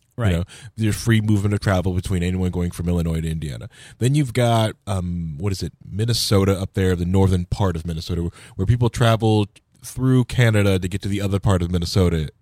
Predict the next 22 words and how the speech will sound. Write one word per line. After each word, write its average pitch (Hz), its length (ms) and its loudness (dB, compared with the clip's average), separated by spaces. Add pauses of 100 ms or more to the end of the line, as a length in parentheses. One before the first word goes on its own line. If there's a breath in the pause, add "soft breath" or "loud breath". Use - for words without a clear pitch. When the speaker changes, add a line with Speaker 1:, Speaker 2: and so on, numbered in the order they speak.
(260)
Speaker 2:
and 98 180 -2
to 87 100 -2 (140)
get - 220 2
back 98 180 0
to - 60 -8
the 92 40 0
United 85 260 -2
States 113 200 2
again, 85 240 -6 (800 loud breath)
um, 78 440 -2 (100)
which 98 180 -8
is, 87 160 -10
you 101 120 -6
know, 98 60 -2
like 98 120 -6
I - 20 -6
said, 87 200 -2
borders 85 260 0
are 87 60 -2
silly 98 240 0
places, 80 340 -6 (400 loud breath)
um, 92 380 -2